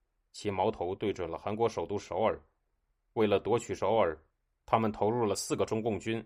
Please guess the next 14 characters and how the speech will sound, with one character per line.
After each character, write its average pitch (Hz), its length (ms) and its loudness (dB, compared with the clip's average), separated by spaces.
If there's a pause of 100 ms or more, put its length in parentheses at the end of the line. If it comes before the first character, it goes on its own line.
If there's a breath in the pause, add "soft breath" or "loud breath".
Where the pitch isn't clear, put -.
(140)
和 - 180 -6
一 101 120 -4
个 104 100 4
北 90 160 -2
韩 92 160 -6
军 120 180 -8
团。 87 260 -6 (680)
经 113 220 -4
过 107 200 4
一 92 80 -4
夜 117 180 2
的 98 120 0
战 107 180 2
斗， 80 240 -4